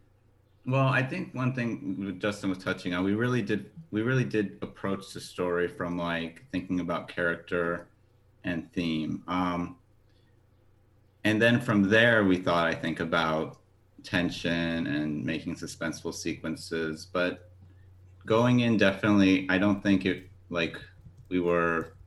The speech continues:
trying to, like, come up with something that would be super scary. I think we were trying to come up with something that would be suspenseful and more mysterious.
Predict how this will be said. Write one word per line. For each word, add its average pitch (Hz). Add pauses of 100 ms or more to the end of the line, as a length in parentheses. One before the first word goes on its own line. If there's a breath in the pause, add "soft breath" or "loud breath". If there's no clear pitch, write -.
(400)
trying 98
to, 95
like, 85
come 92
up 87
with 87
something 101
that 90
would 90
be 92
super 101
scary. 113
I 95
think 90
we 87
were 82
trying 90
to 85
come 90
up 85
with 82
something 87
that 82
would 80
be 82 (380 soft breath)
suspenseful 92
and 82 (440)
more 90
mysterious. 90